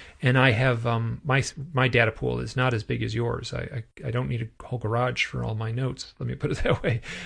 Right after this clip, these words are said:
Uh, but I do have two separate accounts of people who were on the verge of suicide, like, right moments before about to commit suicide, and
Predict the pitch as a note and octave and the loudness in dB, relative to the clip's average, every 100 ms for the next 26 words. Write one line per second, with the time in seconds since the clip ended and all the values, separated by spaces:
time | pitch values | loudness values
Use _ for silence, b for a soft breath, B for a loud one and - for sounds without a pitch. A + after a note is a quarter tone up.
0 | B C#3 C3 - B B D3 D3 D3+ D3+ | B 2 4 2 B B 6 8 8 8
1 | D#3 F#3+ E3 D3 - - - F#3 G#3+ G#3+ | 6 6 6 4 0 -6 0 2 2 0
2 | - D3+ F#3 F#3+ - A2+ - - - - | 0 0 2 -2 -2 -4 -4 -10 -16 -18
3 | - _ _ _ _ _ _ _ _ _ | -20 _ _ _ _ _ _ _ _ _
4 | C3 B2 - C#3 C3+ C3 B2+ - C#3 C3 | -2 -2 0 0 2 2 2 0 2 2
5 | B2+ B2+ - _ _ _ _ _ _ C#3+ | 2 -2 -10 _ _ _ _ _ _ -4
6 | C3 B2+ B2+ B2+ A2+ B2 D3 D#3 F3 D#3 | -2 0 2 2 2 4 4 4 -2 -4
7 | - _ - - D3+ A#2+ B2+ A#2 - - | -16 _ -8 -2 0 0 -2 -6 -8 -12
8 | - _ - - A2+ A2+ - _ - C3 | -20 _ -10 -8 -2 -2 -2 _ -6 -2
9 | B2 C3 D#3 F3 - - C#3+ C#3+ B2+ B2+ | 2 2 2 0 -2 -6 -4 0 2 0
10 | - A#2+ A2 - - B2 - A#2+ - A#2+ | -2 -2 -4 -6 -6 -6 -4 -6 -4 -6
11 | - B B B B C3+ C3 C#3 | -8 B B B B 4 4 4